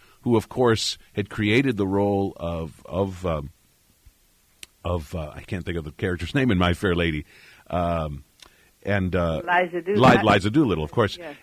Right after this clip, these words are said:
Speaker 1: And, um, it, I, I remember you either writing or saying in the, uh, commentary of the film that you, uh,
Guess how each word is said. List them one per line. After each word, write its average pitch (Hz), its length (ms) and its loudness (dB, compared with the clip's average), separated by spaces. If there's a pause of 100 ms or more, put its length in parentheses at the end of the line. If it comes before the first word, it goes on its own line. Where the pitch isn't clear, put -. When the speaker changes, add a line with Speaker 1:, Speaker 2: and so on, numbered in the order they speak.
Speaker 1:
And, 101 300 2
um, 92 420 0 (500)
it, 104 140 -6 (260)
I, 92 140 0 (100)
I 87 80 -2
remember 101 580 2 (160)
you 101 340 -2
either 101 240 -2
writing 107 380 4
or 85 80 0
saying 110 360 0
in 95 140 0
the, 85 220 -2
uh, 82 280 -4
commentary 107 600 -4
of 78 120 -8
the 80 80 -12
film 101 420 -4
that 85 240 -6 (460)
you, 87 340 -2
uh, 80 320 -4